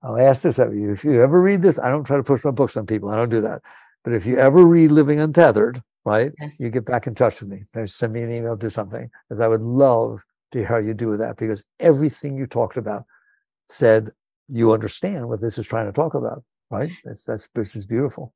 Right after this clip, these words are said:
Speaker 2: It's so funny because whenever I'm preparing for interviews, sometimes I reach this point where I'm, like, "Not sure." I'm like, "What do I ask?"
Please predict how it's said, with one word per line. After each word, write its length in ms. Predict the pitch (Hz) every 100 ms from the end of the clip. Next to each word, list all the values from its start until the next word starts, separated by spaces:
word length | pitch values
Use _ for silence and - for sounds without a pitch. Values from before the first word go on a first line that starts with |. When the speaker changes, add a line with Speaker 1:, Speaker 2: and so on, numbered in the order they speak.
| _ _ _ _
Speaker 2:
It's 200 | - 185
so 220 | - 254 294
funny 360 | - 233 208
because 380 | 175 175 190 170
whenever 300 | 170 185 208
I'm 120 | 269 226
preparing 460 | 196 - 170 170
for 200 | 165 160 -
interviews, 640 | 160 160 147 135 127 -
sometimes 580 | - - 208 226 277 226
I 80 | 196
reach 360 | 165 175 175
this 160 | - 156
point 320 | - 175 160
where 100 | -
I'm, 120 | 156 165
like, 160 | 165
"Not 240 | 240 254 -
sure." 400 | - 185 143 -
I'm 60 | 185
like, 180 | 185
"What 160 | 233 269
do 160 | - 285
I 160 | 233 -
ask?" 480 | 170 160 139 -